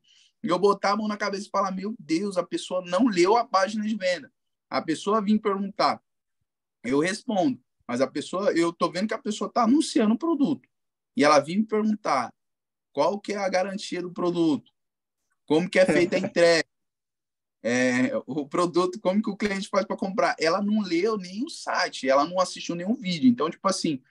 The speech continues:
Speaker 1: muitas das dúvidas que a gente tem na página de vendas tá lá, tipo, des-, descrito tudo bonitinho pra quê? Pra quebrar a objeção do cliente. Então, automaticamente, nós temos nossas próprias objeções.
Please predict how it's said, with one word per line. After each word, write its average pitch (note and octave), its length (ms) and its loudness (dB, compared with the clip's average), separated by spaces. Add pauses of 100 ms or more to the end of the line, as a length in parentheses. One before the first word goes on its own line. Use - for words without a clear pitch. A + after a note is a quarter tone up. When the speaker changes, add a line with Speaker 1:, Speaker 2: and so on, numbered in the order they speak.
(340)
Speaker 1:
muitas A3+ 480 4
das F3 260 4
dúvidas C3+ 460 -2
que C#3 180 -4
a B2+ 100 4
gente D#3 540 0
tem - 380 0 (280)
na B2+ 160 -2
página F3 440 -4
de D#3+ 120 -14
vendas C#3+ 500 -2
tá E3 240 -6
lá, F3 280 2
tipo, - 280 -12
des-, D#3 300 -14 (600)
descrito G3+ 960 4
tudo A#3+ 320 4
bonitinho A3+ 540 6
pra B3 160 4
quê? F3+ 160 0
Pra F#3 200 0
quebrar F#3+ 600 2 (200)
a D#3+ 120 2
objeção F3+ 500 -2
do F#3 80 -12
cliente. D#3+ 480 -6
Então, C#3+ 160 0
automaticamente, E3 960 0
nós G#3 640 4 (300)
temos E3+ 300 0
nossas D#3+ 340 0
próprias D3+ 640 -4
objeções. C#3 760 -4